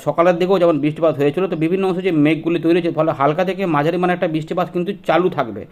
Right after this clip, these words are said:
মাঝে মাঝে কমবে, মাঝে মাঝে মেঘলা আকাশ হবে, একটু গুমোট গরম থাকবে এবং বৃষ্টিপাত চলবে। তো আমরা পুরো বিষয়টিকেই আপনাদের সামনে তুলে ধরব এবং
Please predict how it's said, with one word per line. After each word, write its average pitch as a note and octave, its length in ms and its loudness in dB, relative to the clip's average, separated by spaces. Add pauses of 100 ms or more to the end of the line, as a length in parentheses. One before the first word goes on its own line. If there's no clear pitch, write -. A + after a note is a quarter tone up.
(240)
মাঝে D#3+ 200 2
মাঝে G3 220 2
কমবে, F3+ 340 0
মাঝে D#3+ 240 0
মাঝে D#3+ 180 0
মেঘলা D#3 320 0
আকাশ D3+ 200 -4
হবে, E3+ 180 0
একটু E3+ 140 -2
গুমোট D#3+ 340 2
গরম D#3+ 360 2
থাকবে D3+ 320 -2
এবং G3 280 -4
বৃষ্টিপাত D3+ 520 -4
চলবে। A#2 320 -6 (480)
তো F3 80 6
আমরা G3 220 6
পুরো G#3 240 4
বিষয়টিকেই G#3 640 2
আপনাদের F3+ 260 0
সামনে F3+ 340 0
তুলে F3 260 2
ধরব E3 440 2 (220)
এবং D#3 360 0